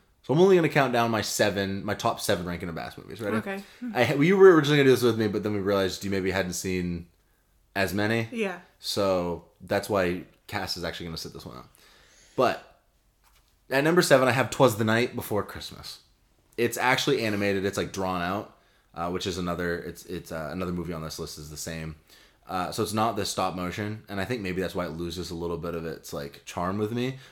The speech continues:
Speaker 1: But I did like it a lot growing up. I mean, I really liked it because it's about the family that has, like, a mouse or something in their
Speaker 2: Mm-hmm.
Speaker 1: house, and the mouse's family is also sort of,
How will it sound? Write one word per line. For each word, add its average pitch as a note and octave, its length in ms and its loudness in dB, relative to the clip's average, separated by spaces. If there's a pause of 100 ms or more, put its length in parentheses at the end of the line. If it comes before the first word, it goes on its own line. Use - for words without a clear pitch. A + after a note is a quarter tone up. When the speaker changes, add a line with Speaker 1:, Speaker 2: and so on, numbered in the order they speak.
Speaker 1:
But F#2+ 60 -2
I G2 40 0
did A#2+ 140 4
like G2 220 2
it - 20 -2
a F2+ 60 0
lot D#2+ 260 -4
growing D2+ 280 -6
up. C#2+ 140 -10
I E2+ 60 -10
mean, E2+ 140 -6
I E2+ 40 -4
really F2 380 -4
liked D#2 300 -8
it D2+ 80 -10
because F#2 180 -6
it's F2+ 140 -6
about F#2+ 240 -2
the F2 400 -4
family C3 500 -2 (240)
that F#2 120 -8
has, F#2+ 360 -4
like, F2+ 160 -4
a E2+ 80 -8
mouse F2 480 -6
or A#2 60 -8
something B2+ 380 -6
in A#2 120 -4
their A#2 100 -4
Speaker 2:
Mm-hmm. A2+ 100 -8
Speaker 1:
house, B2+ 260 -6 (560)
and G#2 180 -2
the G2+ 80 -2
mouse's G2 480 -2
family G#2 720 0
is F#2 120 -6
also F2+ 440 -2
sort F2+ 340 -2
of, E2 180 -8